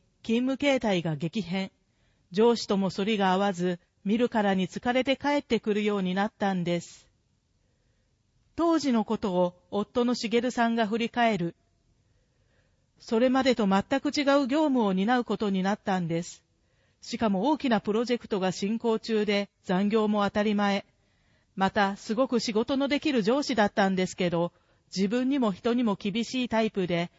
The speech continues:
満足のいく結果が残せず、厳しく叱責されることもありました。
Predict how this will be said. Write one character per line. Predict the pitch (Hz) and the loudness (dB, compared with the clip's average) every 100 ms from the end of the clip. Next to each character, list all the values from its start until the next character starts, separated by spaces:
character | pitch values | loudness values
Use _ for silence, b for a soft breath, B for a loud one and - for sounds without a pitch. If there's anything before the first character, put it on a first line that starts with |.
| b b | b b
満 | - 214 226 | 0 2 4
足 | 220 214 | 2 0
の | 190 | 0
い | 180 | 0
く | 190 | -2
結 | 185 180 | 0 -2
果 | - 220 | 0 0
が | 220 | 0
残 | 214 233 | 0 -2
せ | 220 226 | -2 -2
ず、 | 185 175 - _ | -2 -4 -6 _
厳 | 196 185 | -4 -2
し | 202 233 | -2 -2
く | 190 | -2
叱 | - | -2
責 | 175 214 247 | -4 -2 -2
さ | 240 240 | 0 0
れ | 240 | 0
る | 254 | 0
こ | 226 | -2
と | 202 | -2
も | 175 | 0
あ | 165 | 0
り | 185 | 0
ま | 190 | -2
し | - | -4
た。 | - 160 | -4 -4